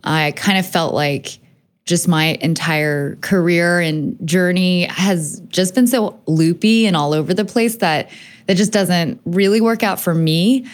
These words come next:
So I knew that starting with the no's and the things that I'm very, like, I mean, I was physically a-, and emotionally broken down from being burnt out. And I was like, "I don't want these things," because that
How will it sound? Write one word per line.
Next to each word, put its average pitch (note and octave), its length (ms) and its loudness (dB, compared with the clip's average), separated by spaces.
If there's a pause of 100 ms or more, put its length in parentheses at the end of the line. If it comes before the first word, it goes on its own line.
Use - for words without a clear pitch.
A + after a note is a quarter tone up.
(180)
So E3+ 840 0
I F#3 80 0
knew G#3+ 380 4
that E3+ 600 -4 (140)
starting G3 480 0
with F3+ 140 0
the E3+ 80 0
no's E3 560 0
and E3 140 0
the D3+ 60 -4
things E3+ 380 -2
that D#3 140 0
I'm D3 240 -2
very, D#3+ 600 0
like, C3+ 420 -6 (320)
I D#3 80 -2
mean, F3 160 2
I G3 100 2
was F3+ 220 0
physically E3 800 -2 (340)
a-, - 60 -4
and D#3+ 240 2
emotionally F3 480 2
broken D#3 500 -2
down C#3 360 -2
from D#3+ 200 -4
being D3 240 -2
burnt C#3 300 -4
out. F#2 260 -2
And - 300 -2 (200)
I D3+ 120 -2
was D3+ 120 -2
like, B2 200 -2
"I D#3 160 0
don't F3 220 0
want D#3 300 -2
these F3 300 0
things," - 440 -4
because D#3 340 -4
that C#3+ 520 -4